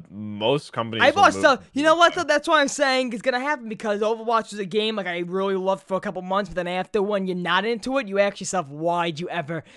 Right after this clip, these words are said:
Speaker 2: pay for microtransactions?" Like,
Speaker 1: Yeah.
Speaker 2: you, like, you, you ever had a game where you're into it for a couple months, you get, you, you buy stuff for the game, but then, of course, months go by and you're like, "I don't even like the game no more, and look how much money I spent on it."
Speaker 1: Yeah, I, I even said this the other day. I was like,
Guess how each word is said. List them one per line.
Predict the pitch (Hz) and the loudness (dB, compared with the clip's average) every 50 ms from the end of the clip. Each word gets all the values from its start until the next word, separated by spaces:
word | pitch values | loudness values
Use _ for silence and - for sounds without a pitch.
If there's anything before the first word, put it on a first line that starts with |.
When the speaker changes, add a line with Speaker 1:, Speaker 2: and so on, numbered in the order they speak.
| - - | -16 -10
Speaker 2:
pay | - - 208 180 165 160 147 - - _ _ | -6 -2 0 2 2 0 -2 -6 -10 _ _
for | - 185 | -8 -2
microtransactions?" | 180 180 185 165 175 - 185 180 170 165 170 165 170 170 156 | 0 0 0 0 -2 -6 -6 -6 -6 -4 -2 -2 -2 0 0
Like, | 196 202 | 0 2
Speaker 1:
Yeah. | 220 196 - 175 170 | 2 2 2 0 0
Speaker 2:
you, | - | 0
like, | - 214 202 | 0 0 2
you, | 277 262 240 | 2 0 2
you | 233 269 | 4 6
ever | 277 262 285 | 6 6 6
had | 254 262 262 | 4 2 2
a | 247 214 | 2 4
game | 180 220 233 233 233 220 | 4 4 4 4 4 2
where | 226 214 | 2 2
you're | 208 185 196 | 2 0 0
into | - 202 214 190 - 233 | 0 0 0 0 2 2
it | 226 | 0
for | - - 226 214 | 2 2 0 0
a | |
couple | 202 - 226 202 | 0 0 -2 -2
months, | 196 202 208 208 214 - | 0 0 0 0 0 0
you | 185 160 | -2 0
get, | 165 202 196 202 - | 2 2 2 0 -2
you, | 190 202 185 175 165 | -8 -8 -8 -8 -8
you | 190 185 | -10 -6
buy | 147 190 185 185 190 | 0 2 2 2 2
stuff | 190 - - 202 - | 2 -2 -4 -6 -4
for | 202 196 | -6 -6
the | 185 | -6
game, | 170 165 196 190 196 196 - - - - | -4 -2 -2 -2 -2 -2 -6 -10 -14 -10
but | - 226 226 | -6 0 2
then, | 254 247 | 4 4
of | 233 214 - | 4 2 0
course, | - - 240 233 220 - | 2 4 4 4 4 2
months | 185 226 220 165 160 | 0 -2 -2 0 0
go | 220 214 | 0 2
by | 190 208 202 208 | 4 6 6 6
and | 208 214 | 4 4
you're | 208 190 | 2 2
like, | 190 190 185 190 | 2 2 2 0
"I | 233 240 | -2 -2
don't | 254 233 | -2 -2
even | 190 170 | -2 -4
like | 175 175 170 - | -4 -6 -6 -8
the | 190 | -8
game | 165 170 165 160 160 | -6 -4 -2 -2 -2
no | 156 151 | -2 -4
more, | 156 156 151 147 | -4 -4 -4 -4
and | 147 151 | -2 -2
look | 165 185 185 - | -4 -4 -4 -4
how | 202 196 | -4 -4
much | 190 185 185 185 - 170 | -2 -2 -4 -6 -8 -10
money | 165 160 156 160 156 | -10 -8 -8 -8 -8
I | 151 151 | -8 -10
spent | - - - 147 139 131 - | -10 -10 -10 -10 -10 -8 -10
on | - 123 135 135 | -12 -12 -12 -12
it." | 123 - _ _ _ _ _ _ _ _ _ - | -14 -16 _ _ _ _ _ _ _ _ _ -8
Speaker 1:
Yeah, | 113 131 151 170 170 143 - - - | -2 2 2 4 4 2 0 -2 -2
I, | - 113 156 214 247 208 147 - - | 0 2 2 2 0 0 -2 0 2
I | 135 185 | 4 4
even | 226 233 202 151 | 4 2 -2 -4
said | 123 - - - 151 160 156 | -6 -2 2 2 2 2 2
this | 147 120 - - | 0 -2 -2 -2
the | 104 | -4
other | 104 107 | -2 0
day. | 110 107 | 2 4
I | 107 107 | 4 4
was | 117 117 | 4 2
like, | 120 - | -2 -4